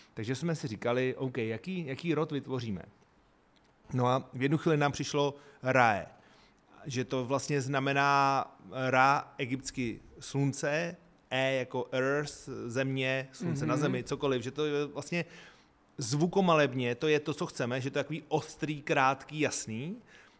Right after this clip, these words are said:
Speaker 1: Obsahově to taky znamená, řekněme, to světlo, který, který nás baví tady nějak rozsévat, i když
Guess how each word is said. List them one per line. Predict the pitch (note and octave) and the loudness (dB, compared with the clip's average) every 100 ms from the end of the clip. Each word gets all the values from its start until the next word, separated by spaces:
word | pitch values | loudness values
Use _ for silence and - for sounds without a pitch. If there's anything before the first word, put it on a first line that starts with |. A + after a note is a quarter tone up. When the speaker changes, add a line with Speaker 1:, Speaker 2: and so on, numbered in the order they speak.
| _ _ | _ _
Speaker 1:
Obsahově | D#3 D3 - C#3 D3 D#3 D#3 | -2 -2 -2 0 0 0 0
to | D#3+ C#3+ C3+ - | 2 2 2 -2
taky | C#3 D3+ C#3+ | -4 -2 -2
znamená, | C3 C#3+ C#3 C3+ C3+ C3 - C#3+ | 0 0 4 4 4 2 -4 -6
řekněme, | C#3+ - C#3 | -6 -4 -4
to | C#3 | -4
světlo, | - B2 - A#2+ C3+ A3+ - - - - | -2 -4 0 0 0 -4 -14 -18 -18 -12
který, | B2 B2+ B2+ B2+ B2 B2 | -4 -2 -2 -2 -2 -4
který | B2 C3 B2 A#2+ | -4 -2 -2 0
nás | B2+ A#2+ | 0 0
baví | A#2+ C3 C3 | 2 2 0
tady | A#2+ C3 B2 B2 | 2 4 4 2
nějak | B2 A#2 | -2 -2
rozsévat, | C3 - - B2+ A2+ B2+ - - | -2 -2 0 2 4 2 0 -10
i | |
když | A#2 A#2 | -8 -8